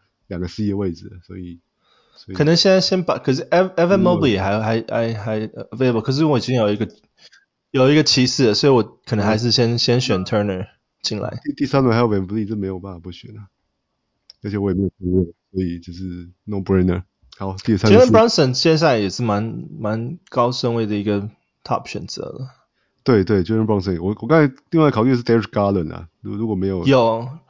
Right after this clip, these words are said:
Speaker 1: 对，
Speaker 2: 可是因为我选 Mitchell，我就，我其实刚才也有看到 Darius Garland 现在还在，还在那个 available 的位置。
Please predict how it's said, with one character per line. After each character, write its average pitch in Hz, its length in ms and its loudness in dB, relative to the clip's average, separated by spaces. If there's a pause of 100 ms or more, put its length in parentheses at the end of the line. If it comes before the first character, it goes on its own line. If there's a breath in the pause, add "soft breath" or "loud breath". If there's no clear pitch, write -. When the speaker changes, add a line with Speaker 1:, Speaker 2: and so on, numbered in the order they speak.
(160 soft breath)
Speaker 1:
对， 107 120 -10
Speaker 2:
可 165 80 4
是 196 80 2
因 240 60 4
为 208 60 8
我 156 80 6
选 131 240 4
Mitchell， 143 360 2
我 104 120 2
就， 113 160 -8
我 135 120 4
其 123 200 -2
实 127 120 0
刚 143 140 2
才 139 40 2
也 120 60 2
有 101 100 2
看 120 160 -2
到 117 140 2
Darius 113 240 2
Garland 107 340 0
现 110 160 -2
在 98 60 0
还 98 120 -2
在， 101 380 -2
还 98 180 -4
在 95 280 -2
那 98 200 -10
个 - 300 -10 (460 soft breath)
available 104 480 0
的 92 80 -4
位 98 180 -2
置。 - 300 -16